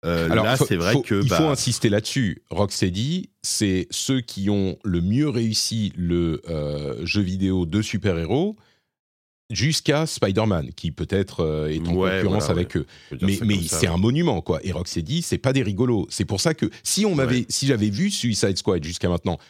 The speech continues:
Speaker 2: sans que ça soit Rocksteady derrière, j'aurais plus d'espoir. Mais comme c'est Rocksteady,
Speaker 1: Ça.
Speaker 2: je dis, hmm,
Speaker 1: Hmm.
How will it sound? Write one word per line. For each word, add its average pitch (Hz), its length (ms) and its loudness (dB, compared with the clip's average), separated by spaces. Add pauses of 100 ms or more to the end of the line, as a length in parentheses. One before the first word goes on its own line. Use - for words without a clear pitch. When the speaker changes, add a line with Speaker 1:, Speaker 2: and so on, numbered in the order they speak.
Speaker 2:
sans 180 220 2
que - 60 -6
ça 151 100 2
soit 120 180 0
Rocksteady 92 420 -2
derrière, 110 380 0 (400)
j'aurais 85 220 0
plus 101 120 0
d'espoir. - 460 -4 (220)
Mais 82 80 -4
comme 202 200 0
c'est 156 140 0
Rocksteady, 113 640 0 (100)
Speaker 1:
Ça. 71 200 -8
Speaker 2:
je - 60 -6
dis, 85 240 -6 (120)
hmm, 98 100 0 (240)
Speaker 1:
Hmm. 73 100 -12